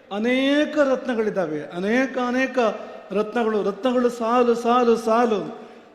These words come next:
ಅಂತಹ ಒಂದು ಹೆಮ್ಮೆಯ ಸಮಾಜದ ಒಂದು ಸಮ್ಮೇಳನ ಮೂರನೇ ಬಾರಿಗೆ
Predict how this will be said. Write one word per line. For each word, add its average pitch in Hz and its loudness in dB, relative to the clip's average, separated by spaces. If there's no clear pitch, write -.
ಅಂತಹ 247 -4
ಒಂದು 240 0
ಹೆಮ್ಮೆಯ 233 2
ಸಮಾಜದ 214 -4
ಒಂದು 175 -12
ಸಮ್ಮೇಳನ 220 0
ಮೂರನೇ 202 -6
ಬಾರಿಗೆ 180 -8